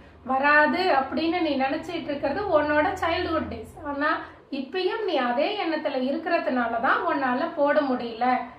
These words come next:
அதிகமா மார்க் வாங்க முடியல அப்படின்னு அந்த கதை மூலமா புரிய வச்சார். அடுத்த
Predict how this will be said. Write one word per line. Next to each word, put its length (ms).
அதிகமா 480
மார்க் 400
வாங்க 360
முடியல 560
அப்படின்னு 300
அந்த 280
கதை 380
மூலமா 440
புரிய 280
வச்சார். 560
அடுத்த 320